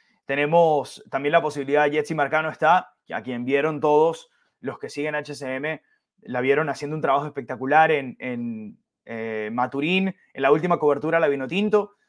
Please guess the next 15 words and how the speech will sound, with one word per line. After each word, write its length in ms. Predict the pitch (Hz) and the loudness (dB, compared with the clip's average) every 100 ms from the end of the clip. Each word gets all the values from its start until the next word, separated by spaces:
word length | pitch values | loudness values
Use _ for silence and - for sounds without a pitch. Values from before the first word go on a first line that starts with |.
| _ _ - | _ _ -4
Contento 460 | 156 143 170 180 | -2 2 4 8
de 100 | 214 | 6
que 100 | 170 | 6
también 340 | 151 143 156 175 | 0 -2 0 4
ya 500 | 180 185 175 131 - | 8 8 8 4 -4
varias 640 | 117 113 - 120 156 175 | -18 -18 -6 2 2 2
personas, 460 | 165 147 170 175 180 | -2 -2 -2 0 2
varios 240 | 156 175 - | 2 0 -2
profesionales 600 | 160 147 147 147 175 156 | -4 -4 -6 -6 -4 -4
están 180 | 165 | -4
haciendo 240 | 156 170 170 | -4 -6 -6
sus 140 | 156 | -6
propias 260 | 151 151 165 | -4 -4 -4
coberturas 460 | 156 135 156 165 | -4 -4 -2 -4
en, 240 | 147 131 | -4 -10